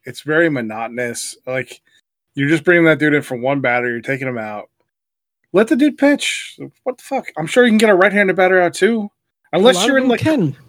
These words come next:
Speaker 1: unless you're in the playoffs. I mean, then I can understand. Bring that dude in for one fucking game. That's fine. Or one fucking person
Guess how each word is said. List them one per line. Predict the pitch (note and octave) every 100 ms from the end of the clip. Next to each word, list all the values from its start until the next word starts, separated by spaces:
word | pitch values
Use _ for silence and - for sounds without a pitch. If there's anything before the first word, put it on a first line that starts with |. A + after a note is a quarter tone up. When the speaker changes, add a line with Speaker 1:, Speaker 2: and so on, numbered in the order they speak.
| _ -
Speaker 1:
unless | G3 B3 D4+
you're | B3
in |
the | G3
playoffs. | - - A3+ A#3+ G#3 A#3+ - D3+ -
I |
mean, | G3 F3+
then | A#3 B3
I |
can | G#3 G#3+
understand. | G#3+ G#3 C4+ C4+ E3 A2 - _ _ _ _
Bring | D#3 A#3
that | B3 F3+
dude | E3 D#3+
in | D#3+
for | C#3+ D#3
one | A#2 C3+ C#3
fucking | D#3 C#3 C3+ A#2
game. | A2+ C#3+
That's | F#3+
fine. | - D#4+ D3+ F#2 - _ _
Or | E3+
one | D#3 E3
fucking | D#3 C3+ C3+ A#2+ _
person | - C#3 - G#2